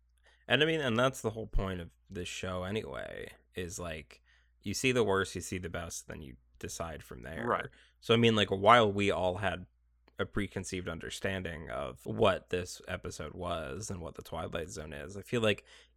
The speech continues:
Speaker 1: if you are someone who doesn't, is, I mean, it's reasonable to suspect that there are some people who haven't seen this specific episode of the Twilight Zone,
Speaker 2: Right.
Speaker 1: or may not have heard of it or the twist or anything. And if that's the case, then the ending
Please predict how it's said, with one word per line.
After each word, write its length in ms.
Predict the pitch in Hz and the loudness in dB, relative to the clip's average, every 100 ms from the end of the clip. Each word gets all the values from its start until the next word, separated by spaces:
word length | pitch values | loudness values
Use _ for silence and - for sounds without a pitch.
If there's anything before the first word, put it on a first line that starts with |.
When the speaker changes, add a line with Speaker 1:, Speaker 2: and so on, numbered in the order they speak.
| - | 2
Speaker 1:
if 200 | 120 - | 2 2
you 140 | 107 | -2
are 260 | - 98 139 | 4 4 4
someone 440 | - 87 87 85 | 0 -4 -4 -6
who 180 | 95 87 | -6 -10
doesn't, 500 | 92 - 107 107 76 - | -6 -2 -2 -2 -10 -6
is, 200 | 123 131 147 | -2 0 4
I 60 | 175 | 4
mean, 180 | 185 175 | 4 4
it's 220 | 196 - | 2 2
reasonable 540 | 165 196 175 151 113 | 0 0 0 0 0
to 140 | 101 101 | 0 -4
suspect 460 | 87 - 92 82 | -4 -2 -4 -2
that 120 | - | -4
there 120 | 92 87 | -2 -2
are 100 | 82 | -2
some 220 | - 92 | -2 -2
people 300 | 98 85 85 | -4 -6 -6
who 140 | 98 | -6
haven't 400 | 82 90 87 87 80 | -6 -4 -4 -8 -8
seen 460 | 101 87 82 82 - - | -8 -8 -10 -14 -16 -10
this 280 | 104 110 - | 4 4 4
specific 500 | - 104 110 98 95 | 0 2 2 0 -2
episode 420 | 90 92 87 80 | -2 -4 -8 -8
of 60 | |
the 80 | 80 | -8
Twilight 400 | 80 82 69 55 | -8 -6 -6 -10
Zone, 240 | - - - - - - | -12 -16 -18 -20 -20 -6
Speaker 2:
Right. 120 | 127 | 4
Speaker 1:
or 220 | 107 98 95 | 6 6 4
may 280 | 104 117 | 6 8
not 400 | 117 107 101 101 | 8 8 8 6
have 640 | - 95 90 85 78 - - _ _ _ - | 4 0 2 -2 -4 -10 -20 _ _ _ -8
heard 280 | - 104 95 | 2 6 6
of 100 | 95 | 4
it 240 | 92 85 - | 0 -2 -2
or 300 | 85 71 65 | -2 -2 -2
the 80 | - | -6
twist 480 | - 101 85 - - | -6 -4 -4 -6 -4
or 100 | 76 | -4
anything. 520 | 90 82 - 60 58 | -4 -6 -8 -8 -4
And 240 | - 107 104 - - _ - | -2 -2 -2 -12 -20 _ 0
if 160 | 110 | 4
that's 280 | 123 120 - | 8 6 4
the 80 | 98 | -4
case, 500 | - 160 104 92 - | 2 4 4 0 -4
then 380 | 98 101 98 98 | -2 -2 -2 -2
the 160 | 95 | 0
ending 580 | 92 90 92 92 92 90 | 2 0 -4 -4 -8 -12